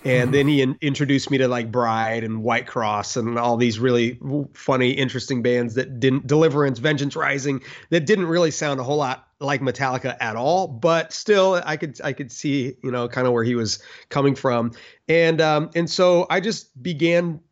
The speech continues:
discovering Christian music. And I remember going into a family Christian bookstore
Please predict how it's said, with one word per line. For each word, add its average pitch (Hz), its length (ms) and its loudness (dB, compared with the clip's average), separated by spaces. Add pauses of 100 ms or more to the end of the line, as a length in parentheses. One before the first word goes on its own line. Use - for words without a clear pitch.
discovering 143 760 -2
Christian 135 420 -4
music. 139 640 0
And 135 200 -2
I 135 100 2
remember 160 600 2
going 156 300 2
into 147 200 0
a 127 60 0
family 156 500 0
Christian 135 420 -2
bookstore 117 680 0